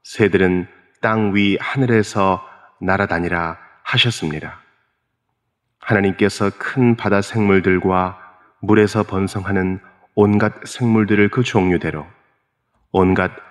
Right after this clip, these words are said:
날개 달린 새들을 그 종류대로 창조하셨습니다. 하나님께서 보시기에 좋았습니다.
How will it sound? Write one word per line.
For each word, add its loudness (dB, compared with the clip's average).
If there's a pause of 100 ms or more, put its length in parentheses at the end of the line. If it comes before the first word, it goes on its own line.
(140)
날개 0
달린 0
새들을 0
그 -4
종류대로 0
창조하셨습니다. -2 (720)
하나님께서 0
보시기에 0
좋았습니다. -6